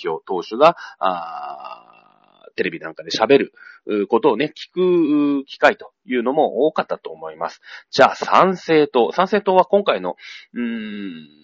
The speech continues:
参議院選挙まではね、あの、ただの政治団体でしたから、なかなかその、いわゆるメディアに取り扱われることというのも少なかったというか、まあ、ほ-、ほぼない。ね。えー、無視されているわけです。まあ、これは、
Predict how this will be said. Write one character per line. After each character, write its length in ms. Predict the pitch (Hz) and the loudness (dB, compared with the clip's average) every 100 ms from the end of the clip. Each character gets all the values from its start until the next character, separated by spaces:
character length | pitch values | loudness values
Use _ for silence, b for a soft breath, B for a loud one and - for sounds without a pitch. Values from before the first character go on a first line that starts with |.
| 76 69 _ 55 50 52 _ - | _ _ _ _ _ _ _ -20
参 200 | - 120 | -4 -2
議 80 | 110 | 0
院 80 | 107 | -2
選 160 | 117 104 | -4 -4
挙 200 | - 82 - - _ _ _ _ _ _ | -4 -6 -6 -14 _ _ _ _ _ _
ま 140 | 95 | 0
で 60 | 82 | 0
は 120 | 80 | 0
ね、 220 | 131 175 - _ | 2 2 0 _
あ 180 | 98 92 | -12 -10
の、 480 | 90 85 80 78 - - | -14 -16 -20 -20 -20 0
た 100 | 180 | 4
だ 100 | 110 | 4
の 80 | |
政 300 | 80 - 160 180 | 2 2 4 4
治 100 | 175 | 6
団 200 | 175 120 | 4 4
体 320 | - - - 82 78 | -8 -12 -14 -14 -14
で 80 | 78 | -12
し 100 | - | -12
た 60 | |
か 100 | - | -4
ら、 260 | 80 90 - - _ _ _ _ _ _ _ B B - | 2 2 2 -4 _ _ _ _ _ _ _ B B -2
な 100 | 156 | 2
か 80 | 180 | 4
な 120 | 175 | 4
か 80 | 165 | 4
そ 100 | 156 | 2
の、 140 | 143 | 0
い 80 | 139 | 2
わ 120 | 196 | 4
ゆ 80 | 208 | 4
る 60 | 185 | 4
メ 160 | 170 | 2
デ 80 | 170 | 4
ィ 80 | 180 | 4
ア 40 | |
に 120 | 170 | 4
取 160 | 165 160 | 0 2
り 60 | 165 | 4
扱 240 | 156 - | 4 4
わ 60 | 156 | 4
れ 80 | |
る 60 | 147 | 2
こ 100 | 143 | 0
と 100 | 135 | -4
と 100 | 135 | -4
い 40 | 82 | -6
う 40 | |
の 60 | 80 | -8
も 120 | - | -16
少 180 | - 208 | -4 0
な 140 | 233 | 2
か 100 | 143 | 2
っ 140 | - _ - | 0 _ -8
た 140 | 85 | -8
と 80 | - | -8
い 100 | 80 | -16
う 80 | 80 | -4
か、 100 | 104 | -2
ま 100 | 117 | 2
あ、 20 | |
ほ-、 160 | 226 196 | 2 6
ほ 160 | 233 | 6
ぼ 140 | 165 90 | 4 4
な 180 | 104 | 4
い。 100 | 87 - _ - | 4 0 _ 0
ね。 220 | 185 - b b | 0 0 b b
え 160 | 113 117 | 2 4
ー、 20 | |
無 120 | 165 | 4
視 140 | - | 2
さ 140 | - 80 | -2 -8
れ 100 | - | -12
て 140 | 80 | -18
い 240 | 69 85 85 | -16 -14 -10
る 140 | 87 | -8
わ 120 | 87 | -8
け 80 | - | -12
で 60 | - | -10
す。 100 | 151 | -4
ま 80 | |
あ、 20 | - | 4
こ 100 | 196 | 6
れ 80 | |
は、 100 | 214 | 6